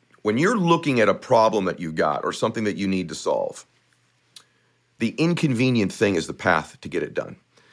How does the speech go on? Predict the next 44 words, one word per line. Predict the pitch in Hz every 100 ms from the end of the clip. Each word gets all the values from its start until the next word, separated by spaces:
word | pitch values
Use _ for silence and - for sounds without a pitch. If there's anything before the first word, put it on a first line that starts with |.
| - -
And | 98
so | 127 104 -
I've | 131 156
sort | - 156
of |
started | - 123 113
to |
build | 101 101
this | 90 -
muscle | 104 110 90
when | 90
I |
look | 117
at | 113
my | 80 82
day. | - 76
What's | 73 139 -
the |
most | 277 160 -
difficult | 110 113 95 85
thing | 92 80
I | 80
have | 80
to | 78
do? | 76
What's | 131
the | 170
most | 156 117
in-, | 113 - -
feared | - 143 139 123
things | 123 117 -
first, | 110 95 -
first | - 127 123
things | 104 92
first, | 90 80
not | - 76 - -
inconvenient | 156 165 151 120 123 123 95
things? | - 80 62 - - - - _ _ _
Most | 110 147 190 -
human | 190 180 135
beings | 120 110 110
are | 107 101
not | 101 120
wired | 113 92 85 80 78